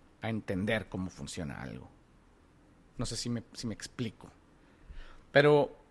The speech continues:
o sea, esta idea de ser intuitivo y ser visualmente atractivo pasa a segundo plano. O pasaría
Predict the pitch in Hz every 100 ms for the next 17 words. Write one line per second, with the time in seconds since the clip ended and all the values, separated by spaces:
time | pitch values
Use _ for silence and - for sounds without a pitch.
0 | - 170 160 151 170 196 170 165 165 160
1 | - - 170 151 - 127 120 - 190 160
2 | 120 120 143 - - - - - - -
3 | 123 - 135 135 - - 135 - 143 143
4 | 147 139 - 139 117 120 107 - - 196
5 | 156 139 - 123 113 135 123 101 - 110
6 | 110 - 87 85 - - - - - -
7 | - 143 - 131 - 131 165 127